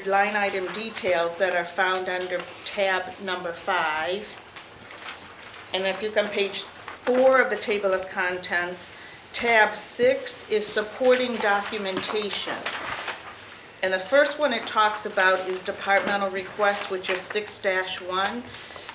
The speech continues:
And departmental requests are all the requests that came to you from the constitutional officers, so that you can see exactly what they requested. And then you'll also see all of the he-,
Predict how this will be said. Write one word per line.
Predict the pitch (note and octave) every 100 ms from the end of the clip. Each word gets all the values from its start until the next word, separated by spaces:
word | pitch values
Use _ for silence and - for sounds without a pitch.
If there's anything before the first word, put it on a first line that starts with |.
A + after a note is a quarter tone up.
| -
And | G#3
departmental | G#3 G#3 C#4 C#4 C#4 C4+ A#3
requests | A3 G#3 - G3+ G3 -
are | F#3+
all | - G#3
the | G#3+
requests | A3 A3 - G#3+ G3+ -
that | F#3 -
came | A#3 A3+ A#3
to | A3
you | G#3 G3+
from | G3 F#3
the | F3+
constitutional | - G3 G3+ - F#3 - G#3 - G3
officers, | E3+ F3+ F3+ F3 D3+ - C3+ - - -
so | - F3+
that | F3
you | G3
can | G3 G3
see | F3+ G3
exactly | F3+ F3 F3+ E3+ G3 F#3+
what | F3+ F3+
they | F3+
requested. | E3+ E3 - E3+ - - G#3 G#3+ - - - - - - - - -
And | G#3 G#3
then | G3+ G3+ G3+
you'll | G3 F3+
also | G3 G#3+ - B3
see | - - A3
all | G3+ G3 G3
of | A3 G#3+
the | G3+
he-, | G#3